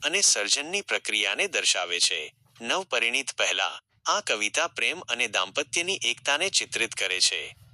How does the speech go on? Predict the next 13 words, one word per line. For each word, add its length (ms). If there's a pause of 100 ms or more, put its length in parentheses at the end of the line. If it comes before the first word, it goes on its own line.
નવવિવાહિત 760
દંપતીના 640
માધ્યમથી 600
કવિ 300
બે 220
વ્યક્તિઓના 640
એકત્વ 460
અને 280
અદ્વૈતની 640
ભાવનાને 560
વ્યક્ત 300
કરે 280
છે. 320